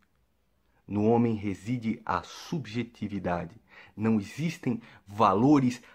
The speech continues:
atemporais intrínsecos ao homem.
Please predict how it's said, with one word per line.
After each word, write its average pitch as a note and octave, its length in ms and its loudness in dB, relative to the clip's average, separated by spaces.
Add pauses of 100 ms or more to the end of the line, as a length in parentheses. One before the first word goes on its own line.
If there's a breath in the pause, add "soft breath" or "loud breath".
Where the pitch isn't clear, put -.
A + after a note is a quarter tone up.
(140)
atemporais C3+ 1120 4 (240 loud breath)
intrínsecos F3 960 4 (340 soft breath)
ao F#2 240 2
homem. A#2 540 6